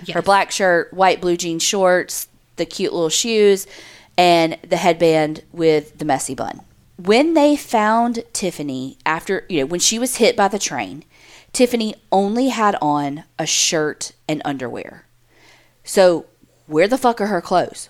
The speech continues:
Speaker 1: Where,
Speaker 2: Right.
Speaker 1: where are her shoes, her shorts, her headband? Like, where are her clothes? That right there to me should be enough to indicate, how could this be suicide?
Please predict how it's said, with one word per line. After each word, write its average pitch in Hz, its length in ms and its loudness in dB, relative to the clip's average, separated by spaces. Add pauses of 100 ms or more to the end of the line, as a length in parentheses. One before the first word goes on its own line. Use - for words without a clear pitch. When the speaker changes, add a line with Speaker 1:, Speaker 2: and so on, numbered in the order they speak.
Speaker 1:
Where, 175 360 0
Speaker 2:
Right. 139 200 -12
Speaker 1:
where 233 240 6
are 240 40 2
her 214 120 2
shoes, 175 480 -4
her 160 120 -2
shorts, 208 540 0
her 170 340 0 (380)
headband? 170 720 0
Like, 160 220 2 (100)
where 262 280 4
are 320 80 6
her 294 140 2
clothes? 339 720 2
That 247 260 2
right 233 240 0
there 185 220 4
to 180 160 -6
me 135 280 -4 (360)
should 233 280 2
be 240 160 2
enough 226 300 4
to - 180 -2
indicate, 170 600 -2
how 240 240 2
could 240 180 -2
this 196 220 -2
be 156 460 -4
suicide? 131 600 -2